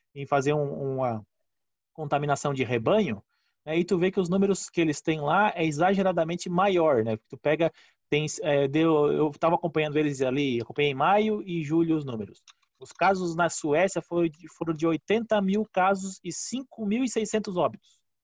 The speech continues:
Aí tu pega dois países vizinhos que no primeiro momento que apareceu se isolaram e fecharam e trancaram e agora já tão voltando à normalidade lá,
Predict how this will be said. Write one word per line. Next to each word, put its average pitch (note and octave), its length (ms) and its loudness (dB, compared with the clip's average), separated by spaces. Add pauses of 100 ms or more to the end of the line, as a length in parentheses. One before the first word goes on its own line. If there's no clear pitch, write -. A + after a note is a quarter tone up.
(300)
Aí F3+ 100 2
tu - 100 -8
pega A3+ 180 0
dois G#3+ 180 0
países G3 300 2
vizinhos F3+ 380 -2
que - 120 -10
no E3+ 100 -2
primeiro G#3+ 240 0
momento G#3 180 2
que G3 80 0
apareceu F3+ 560 2
se - 300 -14
isolaram E3 480 2
e D3 40 -4
fecharam E3 560 0
e D3 220 -4
trancaram D#3 420 -2
e D#3 60 2
agora E3 200 2
já D#3 80 -2
tão E3 120 -4
voltando D#3+ 240 -2
à D3 100 2
normalidade C#3+ 540 0
lá, F3 240 2